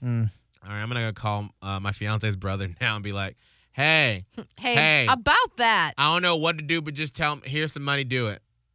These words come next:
Speaker 2: Help me."
Speaker 3: Yeah. You're
Speaker 2: So,
Speaker 3: lucky you
Speaker 2: uh,
Speaker 3: got somebody. I'm gonna just cling on to Larry. <laughs>
Speaker 2: Right? You're like, "Hey, girl."
Speaker 3: Thank God he messaged us.
Speaker 2: Um, so I, I can't do anything else. I'm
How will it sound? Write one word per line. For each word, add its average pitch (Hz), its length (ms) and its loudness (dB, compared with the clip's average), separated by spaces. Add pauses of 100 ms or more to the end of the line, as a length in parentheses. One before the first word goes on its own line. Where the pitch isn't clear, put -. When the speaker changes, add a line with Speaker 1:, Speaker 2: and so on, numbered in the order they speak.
(300)
Speaker 2:
Help 135 200 -2
me." 95 140 -16 (240)
Speaker 3:
Yeah. 139 240 -16 (460)
You're 147 120 -4
Speaker 2:
So, 113 60 2
Speaker 3:
lucky 110 140 0
you 107 40 -2 (100)
Speaker 2:
uh, 104 40 -6
Speaker 3:
got 180 180 -4
somebody. 156 320 -8
I'm 180 80 -8
gonna 165 140 -12
just - 140 -20 (340)
cling 180 240 -12
on 175 140 -8
to 156 40 -8
Larry. 170 440 -8
<laughs> - 60 -20 (160)
Speaker 2:
Right? 98 400 -8 (340)
You're 139 120 0
like, 123 160 4
"Hey, 117 220 2
girl." 113 360 -4
Speaker 3:
Thank 240 220 -6
God - 180 -4
he 262 60 -8
messaged 254 500 -14
us. - 240 -16 (160)
Speaker 2:
Um, 117 400 0
so 131 300 -2
I, 143 320 6 (160)
I 135 120 2
can't 107 380 -8
do 98 140 -4
anything 95 300 -8
else. 90 320 -8
I'm 104 360 -4